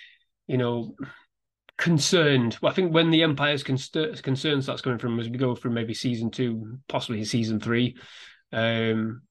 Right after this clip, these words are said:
I'm looking forward to seeing when, when the tension shifts and when the Empire starts looking a bit dark and dingy, because at the moment they're all, they're all bright and cheerful in a nice, shiny, starched white uniforms, aren't they?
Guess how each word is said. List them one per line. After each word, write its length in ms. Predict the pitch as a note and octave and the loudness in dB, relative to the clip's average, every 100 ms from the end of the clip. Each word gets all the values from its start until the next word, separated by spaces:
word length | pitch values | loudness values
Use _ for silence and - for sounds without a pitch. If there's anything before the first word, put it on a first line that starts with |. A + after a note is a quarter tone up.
| _ _ _ _ _ _ _ | _ _ _ _ _ _ _
I'm 160 | - C3 | -2 2
looking 260 | C3 C3+ B2 | 4 2 2
forward 260 | C#3 B2 | 2 2
to 60 | - | -2
seeing 320 | - A#2+ A#2 | -4 -2 -2
when, 320 | A2+ A2+ A2 - | -2 -2 -4 -4
when 420 | B2+ A2+ A2+ B2 F3+ | -6 -4 -4 -8 -12
the 100 | B2+ | -8
tension 500 | - B2+ A#2 A#2+ G#2+ | -2 -2 0 -4 -4
shifts 520 | - B2+ G#2 - B2+ | -2 -2 -2 -4 -2
and 140 | A#2 | 0
when 440 | A#2 A2+ A2+ A2 - | 0 0 -2 -4 -6
the 120 | A#2 | -2
Empire 340 | A#2 A#2 A2 | -2 0 0
starts 240 | - G#2+ A#2 | 0 -6 -4
looking 300 | A2+ A#2 A2+ | -6 -4 -2
a 40 | |
bit 260 | A2 C3+ - - - - - _ - | -2 -4 -10 -20 -20 -20 -20 _ 0
dark 320 | A#2 A2+ - | 2 2 0
and 120 | A#2 | 0
dingy, 300 | B2 B2 A2+ | 2 2 0
because 160 | A2 C#3 | 0 2
at 40 | |
the 60 | C#3+ | 6
moment 300 | D#3+ B2+ A2 | 6 4 2
they're 100 | C#3 | 2
all, 140 | D3 | 2
they're 140 | C#3 C#3 | 2 0
all 60 | C3 | 0
bright 340 | C3+ A2 A#2+ | -2 -6 -6
and 100 | A#2+ | -4
cheerful 340 | E3+ E3+ C#3+ A2+ | 0 0 0 -4
in 60 | |
a 80 | A2+ | -2
nice, 200 | A#2+ - | -4 -4
shiny, 760 | - - - C3 A#2+ A2 G#2+ - | -4 -2 0 -2 -2 -4 -4 -2
starched 560 | - - A#2+ A2 A#2 | -2 2 0 0 -6
white 240 | C#3 B2 A#2 | -2 -2 -2
uniforms, 540 | C#3+ C#3 C3+ A2+ A2 | 0 0 0 -4 0
aren't 200 | C#3+ B2+ | 0 0
they? 160 | A#2 | -4